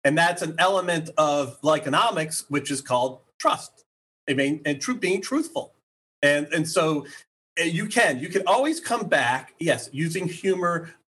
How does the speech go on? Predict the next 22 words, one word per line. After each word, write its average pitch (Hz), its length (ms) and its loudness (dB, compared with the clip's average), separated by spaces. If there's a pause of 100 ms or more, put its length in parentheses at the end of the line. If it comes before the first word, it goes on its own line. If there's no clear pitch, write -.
and, 147 200 2
and 139 140 0
pointing 180 380 0
out 165 160 2
the 156 60 -8
fact 156 260 2
that 139 160 -6
you 160 100 -2
made 156 260 0
a 113 60 -2
pretty, 120 580 -8
you 143 100 -4
know, 101 240 -6 (960)
goofy 160 260 -2
mistake. 120 720 -4 (460)
So 208 100 6
then 202 120 4
the 196 160 2
other 240 220 2
element 202 340 2
is 160 120 -6
timing 123 560 0